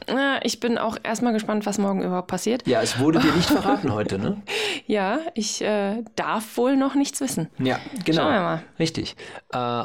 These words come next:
Speaker 2: und ansonsten haben wir heute wieder ein spannendes Thema. Äh,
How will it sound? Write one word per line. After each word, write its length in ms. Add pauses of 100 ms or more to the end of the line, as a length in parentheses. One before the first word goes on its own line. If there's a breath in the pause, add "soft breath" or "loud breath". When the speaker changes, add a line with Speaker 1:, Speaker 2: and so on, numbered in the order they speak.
(100)
Speaker 2:
und 180
ansonsten 540
haben 220
wir 140
heute 240
wieder 160
ein 100
spannendes 460
Thema. 460 (580)
Äh, 40